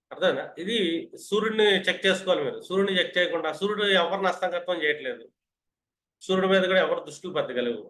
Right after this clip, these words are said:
మనకేం అక్కడ సూర్యుడు బాగా బలంగా పనిచేస్తాడు. సూర్యుడు ఏంటంటే రాజు, ఆ భావాన్ని, ఆ భావంలో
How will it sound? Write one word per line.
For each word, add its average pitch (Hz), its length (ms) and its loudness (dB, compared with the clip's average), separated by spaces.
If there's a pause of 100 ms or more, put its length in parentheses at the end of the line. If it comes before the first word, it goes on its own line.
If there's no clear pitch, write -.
మనకేం 180 640 2
అక్కడ 202 280 -6
సూర్యుడు 202 300 -4
బాగా 165 240 2
బలంగా 151 300 0
పనిచేస్తాడు. 117 580 -8 (1800)
సూర్యుడు 202 260 2
ఏంటంటే 185 320 2
రాజు, 147 280 2 (760)
ఆ - 20 6 (180)
భావాన్ని, 180 580 2 (760)
ఆ 143 40 2 (140)
భావంలో 180 420 4